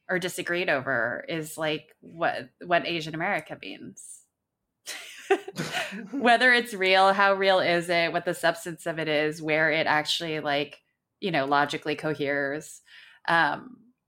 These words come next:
and obviously Jay, you know, goes on about this in his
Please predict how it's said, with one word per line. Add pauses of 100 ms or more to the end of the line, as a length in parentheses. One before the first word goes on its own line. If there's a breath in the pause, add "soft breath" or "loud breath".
(1500)
and
obviously
Jay,
you
know, (340)
goes
on
about
this
in
his